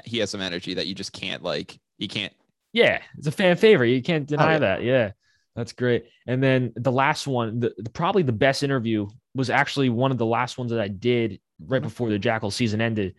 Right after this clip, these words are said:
Speaker 2: with Todd Isaacs. And
Speaker 1: Mm.
Speaker 2: he's actually the co-founder of the Don't Blink Home Run Derby, which is in the Bahamas every year.
Speaker 1: Okay.
Speaker 2: And they hit balls into the water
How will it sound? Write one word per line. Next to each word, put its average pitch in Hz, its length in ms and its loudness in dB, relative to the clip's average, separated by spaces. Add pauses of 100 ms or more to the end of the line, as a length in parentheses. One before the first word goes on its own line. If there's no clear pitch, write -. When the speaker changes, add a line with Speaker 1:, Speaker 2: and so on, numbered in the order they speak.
(300)
Speaker 2:
with 113 160 0
Todd 117 260 2
Isaacs. 110 680 0 (120)
And 104 280 -4
Speaker 1:
Mm. - 40 -8
Speaker 2:
he's 123 200 8
actually 113 680 6 (720)
the 113 420 4 (280)
co-founder 147 800 4
of 113 340 0
the 110 80 0
Don't 117 300 -2
Blink 127 220 -4
Home 127 280 -2
Run 123 160 0
Derby, 104 560 -2
which 101 140 -6
is 104 120 0
in 117 100 0
the 104 60 2
Bahamas 104 800 -2
every 98 240 -2
year. 92 240 0
Speaker 1:
Okay. - 60 -6
Speaker 2:
And 101 100 -6
they 95 60 -4
hit 117 260 0
balls 123 260 6
into 113 140 4
the 107 100 6
water 107 440 4